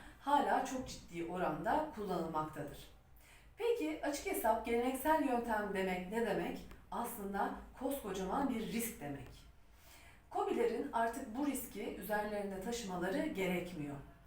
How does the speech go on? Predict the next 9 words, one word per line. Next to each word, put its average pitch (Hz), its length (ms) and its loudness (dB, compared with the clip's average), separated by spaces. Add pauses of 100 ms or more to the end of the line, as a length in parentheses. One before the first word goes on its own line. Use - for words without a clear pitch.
(340)
Ticari 240 480 4
alacak 170 360 0
sigortası 190 640 -4
ile 156 400 0 (320)
bu 254 160 -2
riskler 202 520 0
artık 180 460 -2
güvence 165 420 2
altında. 143 500 -4